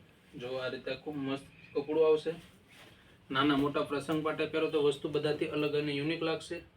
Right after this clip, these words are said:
જો આખી આ રીતે all over આવશે. અને અમારા શોપની તમારે રૂબરૂ મુલાકાત લેવી તો સુરતની અંદર નાના વરાછા લક્ષ્મણનગર શેરી નંબર બારની અંદર કૈલાસ સાડી શોપ આવેલી છે. તમે ખુદ પણ રૂબરૂ મુલાકાત લઈ શકો છો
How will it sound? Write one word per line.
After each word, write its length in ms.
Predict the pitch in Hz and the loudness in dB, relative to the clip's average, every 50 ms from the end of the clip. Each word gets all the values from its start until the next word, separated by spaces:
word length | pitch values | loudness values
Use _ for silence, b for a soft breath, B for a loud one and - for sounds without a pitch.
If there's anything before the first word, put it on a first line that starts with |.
| _ - 156 131 | _ -18 -8 -6
જો 100 | - 123 - - - - - _ _ _ _ _ _ _ _ _ _ - 587 587 - - _ - _ _ _ _ _ - _ _ _ _ _ - | -4 -4 -4 -6 -12 -20 -20 _ _ _ _ _ _ _ _ _ _ -20 -20 -20 -20 -20 _ -20 _ _ _ _ _ -20 _ _ _ _ _ -16
આખી 300 | - 135 135 - 143 127 | -16 -14 -10 -6 -4 -2
આ 60 | 123 127 | -2 -2
રીતે 160 | 127 123 - - - 170 | -4 -4 -6 -10 -8 -4
all 120 | 147 131 135 | -2 0 0
over 160 | 131 131 127 | 0 0 0
આવશે. 260 | 131 127 131 - 123 117 - - - - - - - | 0 -2 -2 -2 -4 -8 -8 -12 -18 -20 -16 -12 -8
અને 120 | 127 131 127 | -6 -4 -2
અમારા 300 | 131 143 147 156 151 151 | 0 2 4 4 4 4
શોપની 300 | - 151 151 151 165 165 | 4 2 2 2 0 0
તમારે 260 | 160 156 156 160 160 147 | 2 2 4 6 6 6
રૂબરૂ 280 | 143 139 135 147 156 | 6 4 0 0 0
મુલાકાત 420 | 156 160 165 165 156 156 160 156 170 | 2 2 2 0 2 0 0 0 0
લેવી 140 | 170 170 | -2 0
તો 100 | 165 156 | 0 0
સુરતની 420 | - - 151 151 156 151 156 151 147 147 | 0 0 2 0 0 0 2 0 0 2
અંદર 140 | 151 156 | 2 2
નાના 300 | 147 139 135 139 151 151 151 | 2 2 2 2 2 4 4
વરાછા 280 | 147 147 143 151 139 139 | 2 2 2 0 -2 -2
લક્ષ્મણનગર 460 | 135 - - 151 151 151 143 151 135 | -2 -4 -4 -4 -2 0 0 0 0
શેરી 300 | 139 - 147 143 151 147 | 2 2 2 2 2 2
નંબર 260 | 151 147 147 147 143 | 2 2 0 0 -2
બારની 400 | 139 135 139 147 143 151 151 151 156 | -2 -2 -2 -2 -2 0 0 0 2
અંદર 200 | 151 147 131 131 - B B B B B B B B B - - - | 2 0 -2 -2 -6 B B B B B B B B B -20 -6 4
કૈલાસ 320 | - 151 156 165 170 156 151 | 6 6 8 8 6 6 6
સાડી 260 | 165 160 165 156 156 | 4 2 2 2 2
શોપ 180 | 165 160 151 151 | 2 0 2 2
આવેલી 300 | 151 151 160 160 156 - | 4 4 4 4 4 2
છે. 60 | 165 | 0
તમે 220 | 156 165 160 160 147 - - | 0 2 2 2 2 0 0
ખુદ 160 | 165 160 156 - - | -2 -2 -2 -2 -4
પણ 180 | 175 180 185 - B B B B B B - | -4 -4 -4 -8 B B B B B B 0
રૂબરૂ 320 | 151 156 156 160 175 165 160 | 2 2 4 4 4 4 6
મુલાકાત 340 | 156 165 165 160 165 165 143 | 6 6 6 4 2 2 4
લઈ 180 | 135 151 165 160 | 6 6 6 6
શકો 240 | - 170 165 165 160 | 4 0 0 0 0
છો 140 | 151 - 165 | 0 0 -2